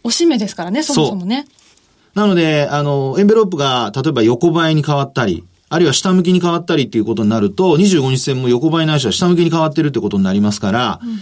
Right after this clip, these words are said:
Speaker 2: そういう時の一点五パーセントっていうのはこれ気をつけなきゃダメです。押し目買いとしても単純に機械的に買いに行っちゃダメですよってことなんですね。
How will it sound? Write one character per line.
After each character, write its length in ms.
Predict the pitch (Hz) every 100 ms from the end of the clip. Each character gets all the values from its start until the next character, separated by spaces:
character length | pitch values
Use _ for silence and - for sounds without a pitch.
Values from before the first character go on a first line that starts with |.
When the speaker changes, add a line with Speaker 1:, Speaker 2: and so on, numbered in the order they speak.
| -
Speaker 2:
そ 280 | - 202 208
う 20 |
い 80 | 214
う 60 | 196
時 300 | 214 214 214
の 280 | 269 285 180
一 140 | 175
点 120 | 139
五 100 | 117
パ 100 | 135
ー 40 | 127
セ 120 | 135
ン 60 |
ト 80 | 107
っ 20 | 95
て 60 |
い 20 |
う 20 | 180
の 60 |
は 40 | 127
こ 60 |
れ 60 | 98
気 140 | -
を 60 | 180
つ 40 |
け 80 | 180
な 80 | 131
き 60 | 92
ゃ 60 |
ダ 80 | 82
メ 60 | 76
で 60 |
す。 160 | - - _ _ _ _ -
押 140 | 151
し 80 | 165
目 140 | 160
買 160 | 160 156
い 20 |
と 100 | 147
し 120 | 143
て 80 | 160
も 100 | 143
単 220 | 160 190
純 260 | 185 190 190
に 160 | 233 208
機 80 |
械 180 | - 175
的 140 | 170 175
に 80 |
買 220 | 165 165 165
い 20 |
に 100 | 160
行 60 |
っ 20 | 160
ち 80 |
ゃ 40 | 170
ダ 120 | 147
メ 80 | 139
で 80 | 120
す 140 | 120
よ 80 | 170
っ 40 |
て 120 | 175
こ 100 | 104
と 120 | 107 143
な 100 | 82
ん 80 |
で 60 | -
す 120 | -
ね。 220 | 202 277